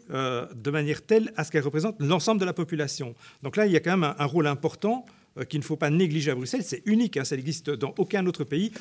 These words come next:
où le Parlement est une représentation politique de la diversité de la population au niveau local. Donc je pense que ça, ça a servi. La seule chose, c'est que ça polarise. Il y en a qui s'en sont bien sortis,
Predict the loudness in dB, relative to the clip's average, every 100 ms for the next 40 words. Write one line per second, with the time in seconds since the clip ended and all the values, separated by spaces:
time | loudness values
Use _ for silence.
0 | -12 -6 -4 -2 0 2 2 2 0 -2
1 | -8 -6 -2 -4 -2 2 2 2 2 2
2 | 0 0 0 0 0 0 -8 -20 _ 4
3 | 4 4 0 -2 -4 -16 _ -2 0 2
4 | 2 2 2 -2 -2 0 0 -2 -6 -4
5 | -4 -4 -6 -4 -6 -8 -10 -12 -16 -20
6 | -20 -4 -2 0 0 0 0 0 2 2
7 | 2 -2 -2 -10 -10 -6 0 0 2 0
8 | 0 -2 -2 0 -2 -4 -20 _ 6 8
9 | 6 2 -2 -8 -10 0 2 2 2 0
10 | 0 0 -2 2 2 2 -2 -4 -4